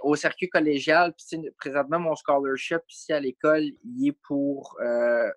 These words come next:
mes performances collégiales qui sont avec des règles différentes.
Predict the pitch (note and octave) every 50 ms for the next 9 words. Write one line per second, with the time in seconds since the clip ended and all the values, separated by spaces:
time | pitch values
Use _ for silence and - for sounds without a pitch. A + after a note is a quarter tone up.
0 | _ _ _ _ A#2+ B2+ A#2+ - B2+ - - C3 B2+ B2 C3 C3+ C#3 C3+ - -
1 | C#3 C3 B2+ B2+ A#2+ - C#3+ C#3+ D3+ D#3 D3+ - - - - - D3+ D3 D3 D3
2 | D3 _ _ - - _ _ - B2+ B2+ C3+ C3 B2 C3+ C3+ B2+ - D3 D3 C#3
3 | B2+ A#2 - - C#3 B2 - B2+ C3 C3+ C3